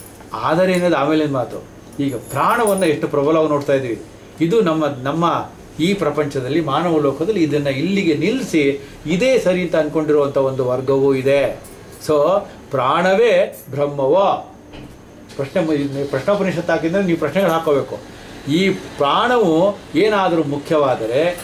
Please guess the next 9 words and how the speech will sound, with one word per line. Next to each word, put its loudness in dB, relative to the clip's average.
ಮುಖ್ಯ 0
ಪ್ರಾಣವೋ 2
ಪರಬ್ರಹ್ಮವೋ, 0
ಈ 0
ಪ್ರಾಣವು 2
ಆತ್ಮವೋ, 0
ಈ 2
ಆತ್ಮವು 2
ಪರಮಾತ್ಮವೋ, 0